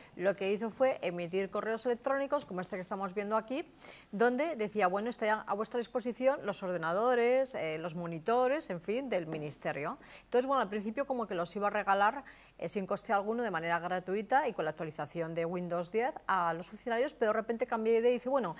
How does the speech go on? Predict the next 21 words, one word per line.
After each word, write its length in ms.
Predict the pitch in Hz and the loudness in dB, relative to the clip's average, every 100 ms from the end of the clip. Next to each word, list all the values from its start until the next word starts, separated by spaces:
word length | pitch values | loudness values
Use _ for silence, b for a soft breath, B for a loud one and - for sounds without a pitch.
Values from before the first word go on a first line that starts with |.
| B | B
esto 160 | 262 - | -4 4
también 200 | 262 247 | 4 4
es 100 | 240 | 0
extensible 480 | 240 226 214 240 240 | 0 2 2 6 6
a 60 | |
directores 420 | 196 165 - 214 214 | 6 0 -4 -6 -6
generales 480 | 226 214 202 226 - | -4 0 0 0 -4
y 60 | |
subdirectores. 800 | - 170 160 143 - 170 156 - B B | -6 -6 -6 -6 -2 -2 -2 -6 B B
Es 100 | 220 | 0
decir, 220 | 240 180 | 2 2
los 220 | 156 156 | -2 -4
altos 320 | 196 175 226 | -4 0 -2
cargos 560 | - 254 247 262 370 - b b | 6 6 6 0 -2 -8 b b
del 160 | 160 | -6
ministerio, 680 | 170 175 180 - 233 233 262 | -4 -2 -4 4 6 6 2
o 20 | |
sea, 200 | 294 151 | 0 -6
todo 300 | 143 - 202 | -6 -2 0
muy 240 | 202 208 226 | 2 2 0
socialista, 800 | 226 202 226 214 240 - 269 | -2 -4 0 0 0 -2 -2